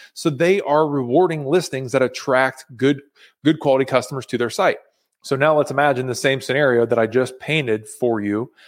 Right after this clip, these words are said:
um, you know, in a mental picture of this Facebook group sending traffic to our Amazon listing.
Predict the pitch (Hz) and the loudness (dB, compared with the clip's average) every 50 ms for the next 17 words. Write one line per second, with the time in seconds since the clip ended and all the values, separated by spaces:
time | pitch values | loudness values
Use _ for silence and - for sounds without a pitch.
0 | - _ _ - 110 117 113 113 110 113 113 113 - - 127 135 - 143 120 120 | -20 _ _ -4 -2 0 0 0 0 -4 -8 -14 -14 -12 -10 -8 -6 -2 0 2
1 | 123 120 117 117 120 143 147 147 135 113 - 175 190 - - - 123 117 120 120 | 2 2 0 0 0 0 0 0 -2 -2 0 0 0 0 0 0 2 4 4 4
2 | 120 120 131 123 123 - - _ _ - 202 233 214 - - 143 117 117 120 123 | 2 2 0 0 0 -4 -12 _ _ 0 0 0 0 -2 -6 -6 -4 -2 -2 -2
3 | 123 - - - - 214 240 233 180 147 143 139 - - - 175 190 202 170 - | -2 -6 -8 -4 -2 0 0 0 -2 -4 -4 -6 -6 -4 0 2 2 2 0 -2
4 | 123 - - - 147 139 139 135 151 214 269 254 180 131 123 107 101 92 - - | -4 -6 -4 -2 0 2 2 4 4 2 2 0 0 0 0 -2 -4 -8 -12 -14
5 | - | -20